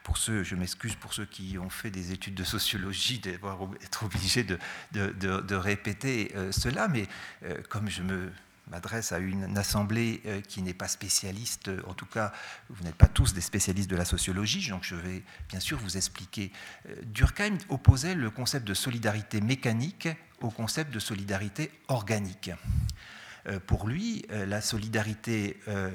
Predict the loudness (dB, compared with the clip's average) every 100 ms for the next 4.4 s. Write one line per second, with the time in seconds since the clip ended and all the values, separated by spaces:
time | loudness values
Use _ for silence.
0 | -4 -4 -2 0 -2 0 0 0 -2 -2
1 | -2 -4 0 0 -2 -4 -4 -4 -8 -8
2 | -6 -6 -6 -4 -2 -2 -2 -2 -2 0
3 | 2 6 6 4 -4 -4 -4 -4 -2 -2
4 | -2 -4 -8